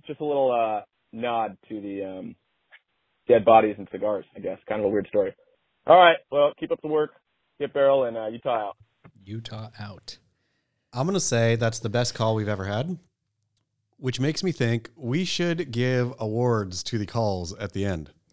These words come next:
Speaker 2: Man, can you imagine a year-end best in
Speaker 3: 'Cause that's,
Speaker 2: year
Speaker 3: that is
Speaker 2: review?
Speaker 3: definitely, I'll say that is the best call we've had, or I, uh, this year so far.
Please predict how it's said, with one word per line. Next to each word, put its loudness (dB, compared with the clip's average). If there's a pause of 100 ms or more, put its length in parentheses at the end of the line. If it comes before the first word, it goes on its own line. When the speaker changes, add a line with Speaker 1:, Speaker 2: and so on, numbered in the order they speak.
Speaker 2:
Man, -6
can -6
you -2
imagine -2
a -2
year-end -4 (280)
best -6
in -10 (460)
Speaker 3:
'Cause 0
that's, 2
Speaker 2:
year -4
Speaker 3:
that 2
is 2
Speaker 2:
review? -2
Speaker 3:
definitely, 2
I'll 0
say 0
that 0
is -6
the 0
best 2
call 2
we've 0
had, -2
or -4
I, 2 (180)
uh, -14 (460)
this 0
year 2
so -2
far. -6